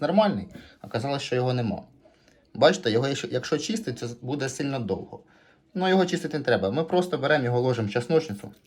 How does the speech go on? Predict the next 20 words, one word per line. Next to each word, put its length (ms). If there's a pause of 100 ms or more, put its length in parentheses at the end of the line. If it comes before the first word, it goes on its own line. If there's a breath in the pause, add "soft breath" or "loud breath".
(300)
Ось, 220
бачите, 460
його 180
положив 300
в 60
чесночницю. 720
І 100
отак 360
зразу 300
це 160
все 260
і 40
видавлюємо. 540 (2000)
Дивіться. 400 (2750)
Опа. 360 (680)
А 120
вся 200
шкурка 480
останеться 480
внутрі. 420